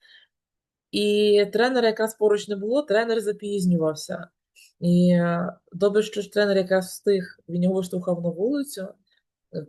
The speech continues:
при-, зачинив двері, е, силою тримав двері, щоб цей не увірвався. Я викликала тоді поліцію, приїжджала поліція, складала протокол, його забирали і так далі. Я пам'ятаю чітко, бо вони в протоколі прописували,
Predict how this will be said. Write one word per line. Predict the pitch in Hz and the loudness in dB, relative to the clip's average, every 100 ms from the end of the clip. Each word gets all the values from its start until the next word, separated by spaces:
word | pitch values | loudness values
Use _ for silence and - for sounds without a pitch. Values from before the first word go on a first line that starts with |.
| _ | _
при-, | 180 180 | -2 -2
зачинив | 185 196 220 | -6 -4 -4
двері, | 185 180 208 196 | -2 2 4 4
е, | 185 - - - | 2 -2 -10 -14
силою | - - 202 185 175 | -12 0 2 4 2
тримав | 175 175 180 | 2 4 4
двері, | 175 180 170 170 | 2 0 0 -2
щоб | - | -10
цей | - 175 | -8 -6
не | 165 | -2
увірвався. | 170 165 165 220 294 196 | 0 0 0 0 -2 0
Я | 175 | 0
викликала | 180 185 185 185 | 2 -2 -2 -2
тоді | 180 156 | -2 -6
поліцію, | 156 151 151 220 - 240 180 - - _ _ _ | -12 -8 -6 -6 -4 -4 -4 -10 -20 _ _ _
приїжджала | - 175 175 170 | 0 2 4 4
поліція, | 165 160 196 269 208 | 2 0 0 -2 -6
складала | - 180 170 | 0 4 4
протокол, | - - 165 247 269 | 2 -8 -2 0 2
його | 190 180 | 2 0
забирали | 180 170 190 240 196 | -2 0 2 2 0
і | |
так | 185 202 | 0 -6
далі. | 180 160 - - _ _ _ _ _ _ _ | -4 -6 -6 -18 _ _ _ _ _ _ _
Я | 180 | -4
пам'ятаю | 180 202 202 208 | 0 0 2 2
чітко, | 202 - - | 0 -10 -4
бо | 190 | 2
вони | 202 | 2
в | 190 | 0
протоколі | 196 190 185 277 | -2 0 0 0
прописували, | 277 226 220 208 180 170 | 0 -2 2 0 0 -4